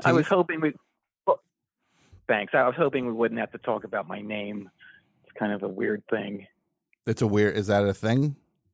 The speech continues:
Speaker 1: Well, it's, it's spelled S L I M B A L L, and it's, it's pronounced Slimble, but it looks like,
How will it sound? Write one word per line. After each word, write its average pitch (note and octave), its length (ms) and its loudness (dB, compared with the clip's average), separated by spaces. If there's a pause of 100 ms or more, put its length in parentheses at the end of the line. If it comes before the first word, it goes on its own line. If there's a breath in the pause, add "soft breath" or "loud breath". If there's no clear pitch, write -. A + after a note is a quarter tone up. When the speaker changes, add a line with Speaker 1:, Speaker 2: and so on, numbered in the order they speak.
(1500)
Speaker 1:
Well, A#3 320 4 (200)
it's, - 220 2 (500 soft breath)
it's G3 160 4 (420)
spelled F3+ 440 4 (100)
S F#3 200 4 (220)
L D#3+ 300 4
I C#3+ 360 -2
M B2 300 -6
B C#3 300 -6
A B2 280 -2
L B2+ 300 -2
L, C#3+ 380 -4 (560)
and C3+ 140 -4
it's, A#2 160 -4
it's B2 160 -6
pronounced C#3+ 420 0 (880 loud breath)
Slimble, D3+ 480 4
but A2 160 4 (100)
it B2 140 -4
looks B2+ 340 -2
like, G#2+ 240 -2